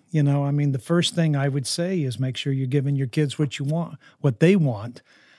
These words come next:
The second part is share your story, include a point, but don't give it away too easily.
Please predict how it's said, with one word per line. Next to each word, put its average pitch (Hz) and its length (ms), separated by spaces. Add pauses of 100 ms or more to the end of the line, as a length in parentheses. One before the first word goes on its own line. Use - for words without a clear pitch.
(140)
The 135 100
second 175 460
part 110 320
is 117 500 (920)
share 170 320
your 175 180
story, 135 720 (840)
include 151 460
a 185 60
point, 127 640 (680)
but - 140
don't 196 240
give 185 160
it 185 60
away 170 280
too 165 240
easily. 120 640